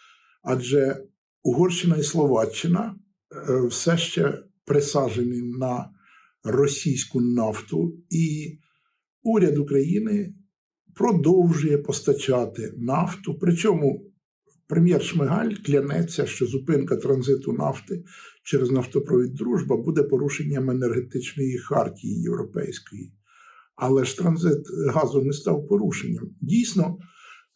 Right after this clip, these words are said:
е, на російську нафту, е, марки "Лукойл",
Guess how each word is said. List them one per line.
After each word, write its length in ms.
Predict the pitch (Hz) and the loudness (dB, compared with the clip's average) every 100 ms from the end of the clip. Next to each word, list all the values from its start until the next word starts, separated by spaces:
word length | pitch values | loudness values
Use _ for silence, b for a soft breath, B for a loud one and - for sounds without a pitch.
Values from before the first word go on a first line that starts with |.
| 254 | 0
е, 220 | 139 131 | 2 2
на 360 | 139 170 165 - | 2 2 2 2
російську 560 | 160 - 240 226 - 165 | 0 2 0 -2 0 0
нафту, 720 | 135 110 101 165 156 - - | 0 -2 -4 -6 -4 -4 -2
е, 240 | 139 139 | -2 0
марки 300 | 143 143 - | 0 0 0
"Лукойл", 680 | 135 127 - 117 117 160 | -2 -2 0 2 2 0